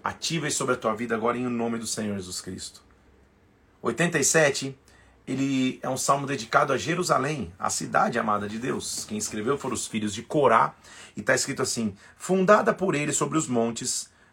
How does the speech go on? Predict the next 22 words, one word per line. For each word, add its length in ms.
o 80
Senhor 380
ama 180
as 100
portas 440
de 80
Sião." 400
Então 180
ele 60
tá 140
realmente 400
admirando 380
a 40
cidade 440
escolhida 420
para 140
ser 160
a 40
cidade 360
onde 120
Sião 220
estaria. 480